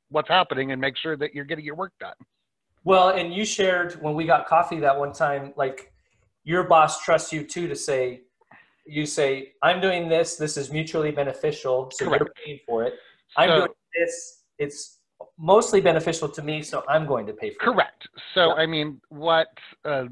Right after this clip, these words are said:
Speaker 1: what I, what my side business is data cleanup and consulting for other agents that have the same management system we have.
Speaker 2: Super exciting stuff, huh?
Speaker 1: Super exciting
Speaker 2: <laughs>
Speaker 1: stuff. It's, it's, it's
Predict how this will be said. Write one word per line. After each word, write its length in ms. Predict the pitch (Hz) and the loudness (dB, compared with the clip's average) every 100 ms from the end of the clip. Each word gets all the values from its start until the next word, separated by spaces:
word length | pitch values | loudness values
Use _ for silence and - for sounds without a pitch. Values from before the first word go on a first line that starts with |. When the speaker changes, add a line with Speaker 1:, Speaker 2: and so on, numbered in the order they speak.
| 123 | -12
Speaker 1:
what 180 | 131 151 | -2 2
I, 200 | 143 131 123 _ _ _ _ _ | 4 2 -6 _ _ _ _ _
what 280 | 143 156 139 | 0 0 2
my 160 | 147 | 0
side 220 | 139 233 180 | 4 4 4
business 220 | 139 113 120 | -4 -8 -10
is 140 | 123 107 | -8 2
data 240 | 151 139 | 4 4
cleanup 380 | 139 - 131 127 | 2 -2 -2 -2
and 100 | 113 | -6
consulting 600 | 113 117 - 156 120 120 | -10 -6 0 0 0 -6
for 200 | 120 135 | -6 -4
other 220 | 131 131 147 | -2 -2 -4
agents 360 | 139 120 135 - | -6 -6 -10 -4
that 100 | 147 | 0
have 160 | 135 123 | 0 0
the 80 | 131 | -4
same 160 | 123 113 | -4 -4
management 420 | 113 107 123 107 | -6 -12 -16 -18
system 300 | 107 - 127 | -18 -16 -8
we 160 | 208 233 | -6 -6
have. 140 | 87 - _ _ _ | -8 -18 _ _ _
Speaker 2:
Super 200 | 135 127 | -8 -6
exciting 360 | 120 127 117 | -2 -4 -4
stuff, 260 | 117 - 110 | -6 -6 -6
huh? 140 | 110 120 - - | -6 -10 -6 2
Speaker 1:
Super 440 | 233 233 - 151 | 4 4 4 4
exciting 640 | 135 131 - 135 131 131 | 4 0 2 4 6 4
Speaker 2:
<laughs> 20 | |
Speaker 1:
stuff. 200 | - 117 | 0 -4
It's, 140 | 131 131 165 | -2 -6 -6
it's, 120 | 151 - - | -6 -10 -4
it's 200 | 175 | -4